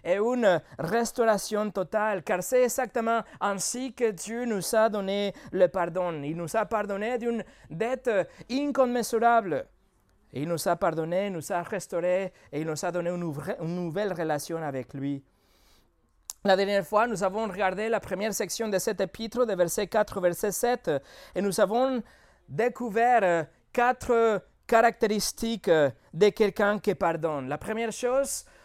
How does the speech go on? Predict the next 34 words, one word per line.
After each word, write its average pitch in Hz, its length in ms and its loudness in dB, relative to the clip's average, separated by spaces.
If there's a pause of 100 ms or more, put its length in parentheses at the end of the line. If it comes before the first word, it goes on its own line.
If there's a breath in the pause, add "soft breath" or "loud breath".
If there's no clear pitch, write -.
on 180 120 2
a 185 120 6
dit 226 240 -4
que 247 100 2
quelqu'un 240 400 2
qui 254 120 2
pardonne, 226 640 0
il 220 200 -2
a 226 280 4 (240 loud breath)
une 233 320 0
foi 233 680 2 (220 soft breath)
en 180 260 0
Christ. - 580 -6 (480 soft breath)
Mais 165 160 -2
là, 233 280 0
là, 220 260 2
on 202 140 -2
parle 240 400 2
d'une 226 280 0
foi 233 360 -2
qui 202 340 -2 (180)
sauve. 214 520 2
C'est 220 180 0
la 208 240 2 (200 loud breath)
foi, 233 480 0
c'est 233 200 -2
le 214 120 2
mettre 226 400 0
votre 202 280 -2
confiance 202 580 -2
en 208 120 -2
Jésus 226 640 -4 (340 loud breath)
pour 202 180 0
être 240 500 0